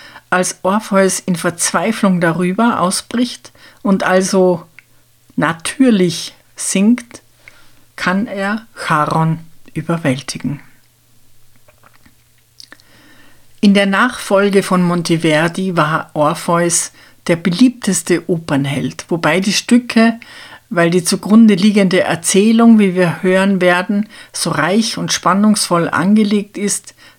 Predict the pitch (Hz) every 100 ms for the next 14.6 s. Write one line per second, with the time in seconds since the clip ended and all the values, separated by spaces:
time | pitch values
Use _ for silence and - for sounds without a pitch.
0 | - 180 190 196 220 220 - 170 160 170
1 | 175 - - 160 - - 175 170 196 180
2 | 170 165 160 - 156 147 - 147 165 -
3 | _ _ _ _ - - - - - -
4 | - 196 226 262 240 240 180 165 165 -
5 | 254 247 233 220 - 214 220 240 240 -
6 | _ 165 160 127 - - - - 135 190
7 | 214 196 - 190 - - 160 156 123 170
8 | - 180 170 165 - 113 165 180 - 151
9 | 160 - 165 160 156 180 - 160 170 240
10 | - - _ _ _ - - - - _
11 | - 202 196 180 175 165 - 240 190 196
12 | - 196 185 - 190 190 135 160 165 175
13 | 165 160 160 151 - 156 175 170 95 139
14 | - 160 156 196 220 233